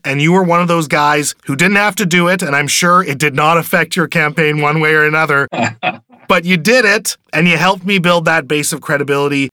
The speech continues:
Speaker 1: So everything said and done, I think that speaks to your character. And now that I do have a larger audience, I do want people to know that about you.
Speaker 2: Oh, that's very nice. Thank you. And credit to you.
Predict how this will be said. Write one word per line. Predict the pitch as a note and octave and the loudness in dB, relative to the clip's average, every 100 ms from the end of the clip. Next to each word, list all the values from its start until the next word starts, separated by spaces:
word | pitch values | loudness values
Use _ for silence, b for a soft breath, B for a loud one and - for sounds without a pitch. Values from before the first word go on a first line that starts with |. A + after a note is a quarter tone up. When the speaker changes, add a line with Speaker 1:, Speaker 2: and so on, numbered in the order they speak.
| _ _ | _ _
Speaker 1:
So | - F3+ | 0 2
everything | G3 A3+ G#3 G3+ | 2 0 -2 0
said | F#3+ F3 | 0 0
and | E3+ | 0
done, | D#3+ D3+ D3+ | 2 0 -2
I | F3 | -4
think | E3 D#3+ | -4 0
that | D#3+ - | -2 -2
speaks | - D#3 - | -6 -8 -4
to | D#3+ | -4
your | C#3+ | -4
character. | - D#3 D#3 - F3 E3+ E3 _ - | -2 -2 -2 0 0 0 -4 _ -8
And | C3+ | -2
now | D3 D#3 E3 | 0 0 0
that | D#3 | 0
I | C#3+ | 0
do | D#3 E3+ | 0 0
have | D#3+ D3+ | 2 0
a | D3 | 0
larger | C3 C#3 D#3 D#3 D3 | 0 0 0 0 -2
audience, | C#3 D3 C3 A#2+ - - _ - | -2 -2 -4 -4 -6 -8 _ -8
I | A#2+ | -6
do | A#2 D3+ | -2 0
want | C#3+ C#3 - | 0 -2 -4
people | C#3 B2+ | -8 -8
to | B2 C3 | -8 -4
know | B2 | -2
that | B2 A2+ | -2 -4
about | A2 A2 | -6 -8
you. | A2 G#2 - | -8 -8 -6
Speaker 2:
Oh, | C4 | -4
that's | A#3+ | -4
very | A3 A3 | -4 -2
nice. | F3+ - | -2 -4
Thank | F#3+ F#3 | -4 -4
you. | A#2 A#2 _ B _ | -4 -8 _ B _
And | G#3+ | -4
credit | G#3 A#3+ B3 G#3+ | 0 0 0 0
to | G#3+ | 2
you. | A#3+ G3 | 2 2